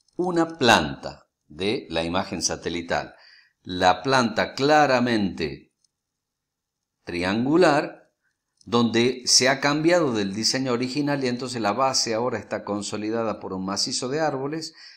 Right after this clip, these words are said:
pero se ve claramente cómo el eje compositivo atraviesa por la bisectriz el ángulo del vértice,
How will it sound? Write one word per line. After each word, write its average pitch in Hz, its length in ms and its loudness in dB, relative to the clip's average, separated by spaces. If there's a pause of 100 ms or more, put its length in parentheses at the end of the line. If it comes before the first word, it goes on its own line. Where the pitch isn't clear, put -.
(140)
pero 117 180 2
se 135 180 2
ve 160 260 0
claramente 156 960 2
cómo 131 360 -2
el 104 180 -2
eje 113 320 -8
compositivo 151 1080 -8 (120)
atraviesa 139 1040 -4 (360)
por 95 220 -6
la 92 220 -2
bisectriz 135 920 -2
el 90 140 -6
ángulo 107 420 -6
del 95 180 -8
vértice, 156 720 -8